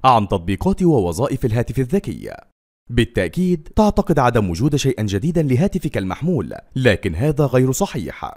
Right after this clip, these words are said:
لذلك أعددنا لك خمس تطبيقات جديدة لهاتفك المحمول، والتي بإمكانها أن تفاجئك. تحديد عمر الإنسان.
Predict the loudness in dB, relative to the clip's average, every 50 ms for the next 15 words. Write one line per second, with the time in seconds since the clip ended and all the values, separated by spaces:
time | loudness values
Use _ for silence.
0 | -18 _ _ _ _ _ _ _ -2 2 2 4 4 4 2 2 0 -2 -2 -2
1 | 0 0 0 0 0 0 0 0 0 0 0 -2 -4 -4 -6 -6 -4 -6 -6 -4
2 | -4 -4 -2 0 0 0 2 0 0 0 0 -2 -2 -4 -6 -8 -8 -4 0 0
3 | 2 4 2 2 0 -2 -4 -2 -2 -2 0 0 -2 -2 -2 -4 -4 -4 -4 -6
4 | -8 -10 -8 0 4 6 6 6 4 2 0 0 -2 -2 -2 -4 -2 -2 0 2
5 | 2 2 0 0 -2 -2 -2 -2 0 0 0 0 0 -2 -6 -6 -8 -12 -12 -14
6 | _ _ _ _ 0 0 0 2 2 2 4 6 6 6 4 4 2 0 0 -2
7 | -2 -2 -2 -2 -4 -4 -4 -6 -10 -10 -12